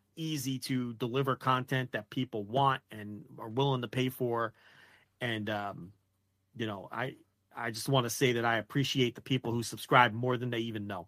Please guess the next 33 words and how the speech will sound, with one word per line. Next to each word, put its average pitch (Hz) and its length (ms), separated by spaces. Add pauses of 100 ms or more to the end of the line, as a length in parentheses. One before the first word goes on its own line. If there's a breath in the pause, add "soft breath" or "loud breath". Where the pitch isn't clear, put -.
(120)
So, 98 420 (260)
um, 98 300 (180)
thank 131 260
everybody, 113 580 (520 soft breath)
and, 107 300
uh, 98 320 (220)
gonna 135 180
keep 143 220
growing. 104 400
So 107 260
I 107 120
wanna 123 220
have, 120 220
I 135 80
wanna 139 180
make 139 180
the 131 100
same 131 260
speech - 380
next 120 320
year 95 180 (400)
on, 107 260
uh, 104 260 (760)
on, 107 220
on 107 160
the 107 80
same 110 240
show. 107 400
So 92 340 (680 soft breath)
anyway, 131 360
that's 156 200
the - 80
Patreon. 131 500